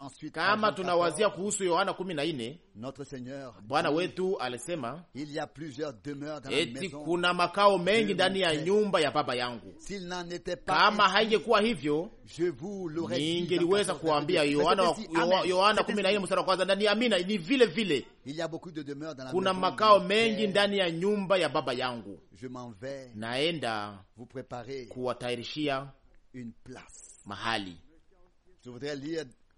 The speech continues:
Speaker 1: Esaïe
Speaker 2: Nitaka kusoma
Speaker 1: cinquante-six,
Speaker 2: Isaya makumi sita na sita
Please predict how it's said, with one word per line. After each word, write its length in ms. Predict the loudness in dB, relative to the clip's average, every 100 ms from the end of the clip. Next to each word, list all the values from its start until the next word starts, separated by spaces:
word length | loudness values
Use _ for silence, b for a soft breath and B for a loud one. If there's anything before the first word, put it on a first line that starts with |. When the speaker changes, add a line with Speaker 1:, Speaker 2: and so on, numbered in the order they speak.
| -16
Speaker 1:
Esaïe 360 | -12 -8 -8 -8
Speaker 2:
Nitaka 340 | -8 -6 -4
kusoma 380 | -6 -4 -4 -2
Speaker 1:
cinquante-six, 240 | -2 -4 -4
Speaker 2:
Isaya 320 | 0 0 0
makumi 420 | -2 -6 -6 -8 -10
sita 380 | -16 -12 -6 -6
na 120 | -6
sita 720 | -8 -8 -10 -6 -6 -4 -8